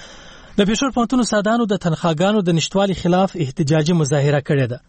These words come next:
دا په داسې حال کې ده چې د خیبر پښتونخوا تاریخي پېښور پوهنتون له تیرو لسو کلونو راهیسې له مالي بحران سره مخامخ دی او د استادانو د تنخواګانو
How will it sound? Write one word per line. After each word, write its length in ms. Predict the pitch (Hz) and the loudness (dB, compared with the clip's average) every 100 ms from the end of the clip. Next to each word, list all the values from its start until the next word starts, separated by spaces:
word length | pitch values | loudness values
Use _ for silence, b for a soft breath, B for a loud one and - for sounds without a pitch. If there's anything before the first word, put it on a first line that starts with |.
| _ - | _ -4
دا 60 | 156 | 0
په 80 | 156 160 | 2 0
داسې 180 | 151 147 | 0 0
حال 100 | 175 180 | 0 0
کې 60 | 196 | -2
ده 80 | 190 B B B | -2 B B B
چې 60 | 151 | -2
د 20 | 165 | 0
خیبر 220 | 170 175 185 | 0 0 0
پښتونخوا 400 | 180 - - 175 - | -2 -2 -2 -2 0
تاریخي 260 | 160 147 202 | -2 0 -2
پېښور 280 | 165 - 170 151 | -2 0 -2 0
پوهنتون 360 | 147 143 196 208 B B B - | -2 0 0 -2 B B B -4
له 60 | 151 | -2
تیرو 240 | 196 190 175 | 0 0 0
لسو 200 | 214 - | 0 -2
کلونو 280 | 156 139 135 | -2 0 0
راهیسې 280 | 135 165 185 156 | 0 0 0 2
له 60 | 143 | 2
مالي 180 | 143 156 | 2 2
بحران 240 | 131 143 147 147 | 0 0 0 0
سره 100 | 131 | -2
مخامخ 340 | - 135 131 - | 2 0 0 -6
دی 140 | 127 _ B B B - | -10 _ B B B 0
او 100 | 135 | 2
د 60 | 135 | 2
استادانو 420 | - 139 147 156 143 | 0 0 2 2 0
د 100 | 135 | -2
تنخواګانو 580 | 135 - 135 156 196 | -4 -2 0 0 2